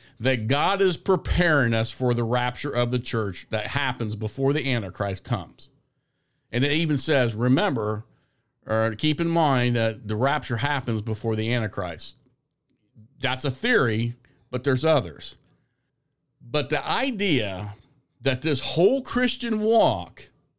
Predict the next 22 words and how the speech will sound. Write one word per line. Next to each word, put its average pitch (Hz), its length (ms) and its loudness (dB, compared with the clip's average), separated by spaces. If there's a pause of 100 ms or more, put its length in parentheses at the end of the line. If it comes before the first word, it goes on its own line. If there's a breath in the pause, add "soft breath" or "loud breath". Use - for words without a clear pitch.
(720)
is 151 220 -2
for 147 360 0
us 127 580 0
to 135 80 -4
be 135 180 0
prepared 123 800 0
for 147 260 2
an 135 60 4
escapism 185 920 0
mentality 139 840 0 (960 soft breath)
is 151 200 0
a 135 120 4
bunch 156 440 0
of 185 120 -4
crock, 107 520 -2
and 117 160 -2
people 233 360 -2
need 165 180 -2
to 151 100 -4
stop 117 540 -2 (100)
spreading 214 540 -2
it. 87 140 -12